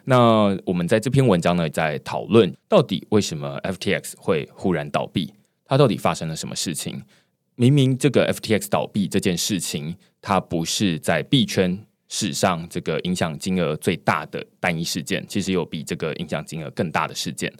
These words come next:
但是为什么这件事情会这么严重，牵连会这么广泛？这就是我们这篇文章在讨论的主题。那之所以会想要写这篇，另外一个原因啦，也是因为，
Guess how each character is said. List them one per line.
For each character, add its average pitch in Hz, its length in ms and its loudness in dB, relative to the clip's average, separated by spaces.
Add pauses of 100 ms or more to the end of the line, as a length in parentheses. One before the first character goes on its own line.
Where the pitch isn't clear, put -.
(320)
但 190 120 6
是 - 280 2
为 127 100 4
什 - 160 -4
么 69 100 -8
这 95 120 -8
件 85 120 -4
事 82 140 -8
情 - 160 -10
会 - 260 -6
这 131 120 4
么 95 80 4
严 64 240 -6
重， - 200 -2 (140)
牵 113 260 4
连 104 200 2
会 80 320 -2
这 117 100 2
么 78 120 -2
广 73 260 -6
泛？ 78 180 -2 (580)
这 175 120 4
就 131 100 0
是 117 100 -2
我 82 60 0
们 71 160 -6
这 - 100 -6
篇 90 240 -2
文 76 160 -4
章 73 220 -8
在 85 180 -2 (140)
讨 78 180 -4
论 80 160 -2
的 67 120 -8
主 - 220 -12
题。 - 300 -12 (360)
那 143 280 6
之 147 160 0
所 123 140 4
以 87 40 4
会 98 180 2
想 73 180 -4
要 87 80 0
写 - 180 -4
这 87 140 -2
篇， 82 280 -2
另 117 200 4
外 87 140 2
一 85 40 0
个 80 120 -4
原 78 200 -4
因 82 160 -4
啦， 80 160 -2
也 92 160 -4
是 82 360 -4
因 90 240 -4
为， 82 280 2